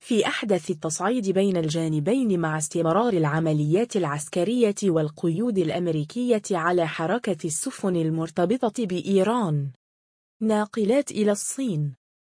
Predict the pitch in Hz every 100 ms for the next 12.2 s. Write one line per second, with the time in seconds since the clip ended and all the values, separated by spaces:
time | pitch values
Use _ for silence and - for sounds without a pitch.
0 | _ _ - 254 220 220 214 220 - 170
1 | 165 226 247 180 175 160 - 175 208 254
2 | 220 - 170 170 160 160 156 196 247 202
3 | 226 220 - 254 254 226 208 165 160 165
4 | 165 214 233 196 185 160 156 190 180 208
5 | 254 202 180 185 202 175 175 233 226 -
6 | 190 175 175 170 156 - - 233 233 208
7 | 175 170 220 262 240 - 185 175 175 170
8 | 160 214 254 - 196 165 156 233 214 240
9 | 208 165 151 233 - - 220 202 180 170
10 | 160 170 165 151 226 233 196 175 165 -
11 | 165 240 190 160 175 165 151 165 151 202
12 | 240